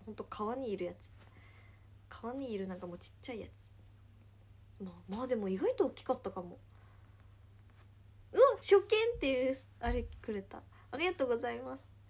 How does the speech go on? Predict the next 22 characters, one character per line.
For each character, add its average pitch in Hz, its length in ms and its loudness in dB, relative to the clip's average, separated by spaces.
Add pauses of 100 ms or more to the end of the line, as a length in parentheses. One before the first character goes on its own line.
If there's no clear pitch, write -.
(800)
も 190 120 -8
っ - 20 -14 (140)
く - 140 -16
ん、 - 20 -14
あ - 20 -14 (220)
り 214 80 -14
が 220 60 -12
と - 120 -16
う - 40 -14
ご - 60 -14
ざ 214 160 -16
い 214 60 -16
ま - 160 -20
す。 - 140 -20 (760)
ど 196 180 0
じ 202 120 0
ょ 415 60 6
う 554 100 2
か 247 120 2
な、 175 220 -4
あ 165 40 -8
れ。 - 160 -12